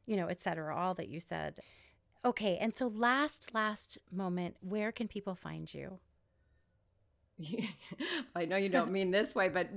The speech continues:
Speaker 2: usually hunched over my desk. We were talking about hunches, not physical hunches, but seriously, I have got to get better pa-,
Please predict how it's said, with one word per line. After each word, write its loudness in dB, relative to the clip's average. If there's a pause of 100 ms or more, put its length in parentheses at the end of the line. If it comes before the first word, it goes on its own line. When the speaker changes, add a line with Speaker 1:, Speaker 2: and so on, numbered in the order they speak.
(140)
Speaker 2:
usually 4
hunched 4
over 6
my 2
desk. 8
We 10
were 12
talking 12
about 12
hunches, 4
not 4
physical -2
hunches, -2
but -2 (140)
seriously, 6
I 6
have 4
got 6
to 6
get 2
better 4
pa-, -2